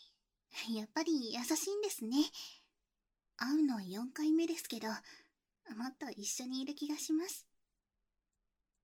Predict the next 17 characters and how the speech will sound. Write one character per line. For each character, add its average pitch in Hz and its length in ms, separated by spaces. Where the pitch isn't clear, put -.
今 254 200
日 233 100
も 214 80
溜 202 160
ま 214 140
っ 233 60
て - 160
る 240 100
疲 240 300
れ 247 160
を 220 60
発 202 240
散 202 340
し - 200
て、 233 80
い 196 120
っ 190 40